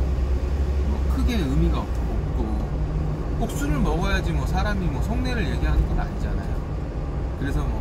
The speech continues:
큰 의미도 없고, 그러다 보니 뭐 하나 둘씩 이제 연락이 안 되는 거죠. 그런 부분이 좀 아쉽긴 합니다,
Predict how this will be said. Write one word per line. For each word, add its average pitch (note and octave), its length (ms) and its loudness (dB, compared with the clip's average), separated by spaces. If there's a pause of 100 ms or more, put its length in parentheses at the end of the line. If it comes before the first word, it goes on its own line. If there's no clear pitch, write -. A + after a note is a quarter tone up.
(160)
큰 A2+ 180 0 (1500)
의미도 D#3 320 2
없고, - 360 -2 (1500)
그러다 F#3+ 320 0
보니 D#3 240 0
뭐 C3 340 -2
하나 F#3+ 200 -2
둘씩 D3 280 -2
이제 - 300 0 (1120)
연락이 B2+ 380 0 (720)
안 - 180 -2
되는 E3+ 240 0
거죠. - 260 -4 (1800)
그런 E3+ 180 -2
부분이 E3+ 380 0
좀 E3+ 120 0
아쉽긴 - 440 0
합니다, E3+ 420 2